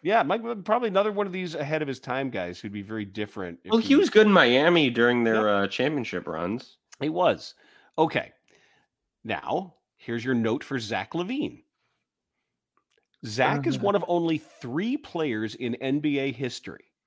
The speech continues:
Speaker 1: to record a season with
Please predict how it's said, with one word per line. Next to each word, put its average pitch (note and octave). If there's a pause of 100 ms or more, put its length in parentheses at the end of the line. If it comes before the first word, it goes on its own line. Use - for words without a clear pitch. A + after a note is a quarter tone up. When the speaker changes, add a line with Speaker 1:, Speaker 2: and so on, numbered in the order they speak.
(680)
Speaker 1:
to -
record C3+
a A3+
season A2 (840)
with B2